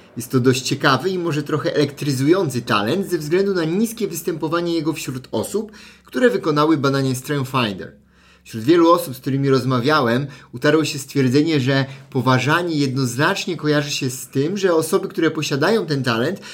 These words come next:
lubią być podziwiane, a to trochę nie do końca prawda. A już na pewno nie w tym tkwi sedno tego talentu. O samym talencie można opowiadać godzinami,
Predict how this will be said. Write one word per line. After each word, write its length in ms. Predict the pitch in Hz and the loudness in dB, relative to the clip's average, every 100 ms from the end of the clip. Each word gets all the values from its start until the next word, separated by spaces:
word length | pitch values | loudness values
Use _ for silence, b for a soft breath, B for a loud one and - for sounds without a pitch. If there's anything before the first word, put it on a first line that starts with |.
| B B | B B
lubią 260 | 98 104 | 2 2
być 140 | 143 - | 2 -2
podziwiane, 720 | 127 123 85 127 156 151 139 B B | -2 -2 0 4 4 4 -2 B B
a 80 | 127 | -12
to 80 | - | -6
trochę 260 | 226 220 | -2 0
nie 120 | 220 208 | 2 2
do 100 | 196 | 2
końca 300 | 214 196 185 | 0 0 -2
prawda. 600 | 185 170 120 101 82 - b b | 2 4 2 0 -12 -14 b b
A 80 | 117 | -2
już 180 | 113 120 | -2 -2
na 120 | 98 | -4
pewno 560 | - 220 160 131 147 147 B 135 | 2 2 4 2 2 -2 B -2
nie 160 | 196 | -2
w 60 | 220 | -2
tym 220 | 202 165 | -4 -6
tkwi 420 | - - - 175 | -10 -18 -12 -8
sedno 520 | - - 214 156 127 | -6 0 2 2 0
tego 240 | 110 139 139 | 0 0 0
talentu. 560 | 139 139 113 90 - - _ - | 0 2 0 -2 -14 -20 _ -20
O 40 | 113 | -6
samym 280 | - 185 175 | 0 0 0
talencie 380 | 170 175 170 | 0 0 -2
można 300 | 165 165 165 | -2 -2 -4
opowiadać 560 | 131 131 147 160 160 135 | -4 -4 0 2 2 0
godzinami, 640 | 147 135 151 131 127 226 | 0 0 2 2 0 -2